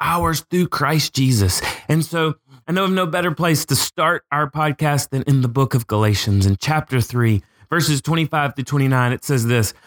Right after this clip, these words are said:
"But now that faith has come, we are no longer under a guardian. For in Christ Jesus,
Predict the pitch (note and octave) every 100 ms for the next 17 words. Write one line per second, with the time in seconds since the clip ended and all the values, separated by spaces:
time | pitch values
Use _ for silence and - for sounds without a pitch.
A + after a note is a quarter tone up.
0 | - D3 C#3+ C#3 D3+ E3+ F3 F3 - -
1 | A#2+ - D3+ D3+ D3+ - D3 C3+ - A#2+
2 | G2+ F#2 - - C#3 B2 A#2+ C3 D3 C3+
3 | C3 A#2 G2 F#2 - _ A#2+ A2+ A2 G2+
4 | G#2 G2+ F#2 F2 F2 - _ D3 C#3 B2
5 | C#3 A#2 G#2 A#2+ C#3 F#3 E3+ G3+ F3+